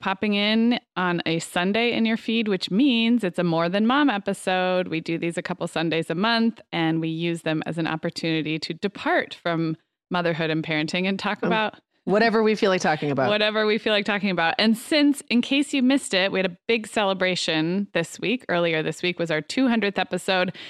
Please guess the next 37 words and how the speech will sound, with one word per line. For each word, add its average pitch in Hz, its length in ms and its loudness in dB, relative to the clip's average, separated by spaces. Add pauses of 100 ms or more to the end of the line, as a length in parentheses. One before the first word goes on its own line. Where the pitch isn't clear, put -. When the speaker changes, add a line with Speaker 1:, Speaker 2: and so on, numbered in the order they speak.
(300)
Speaker 1:
and 185 400 2
our 165 200 2
four-year 175 840 0
to 196 160 -2
the 185 100 0
day 175 640 2
anniversary 165 720 0
of 151 460 -2
this 156 240 -4
show. 190 440 0 (380)
So 262 240 2
we 254 140 0
thought 349 180 0
we 359 120 4
would 285 260 0
kind 339 260 2
of 262 60 -4
continue 285 480 2
the 269 80 2
conversation. 196 880 0
We 196 100 0
talked 240 400 -2
a - 80 0
lot 196 320 2
about 175 500 0
kind 330 160 -2
of 320 80 2
what 233 140 2
we've 185 200 0
learned 175 500 2
fr-, - 240 -6
about 175 280 2
motherhood 185 800 2
through 180 360 0
podcasting 165 760 -2
on 170 160 0
Tuesday. 165 680 -2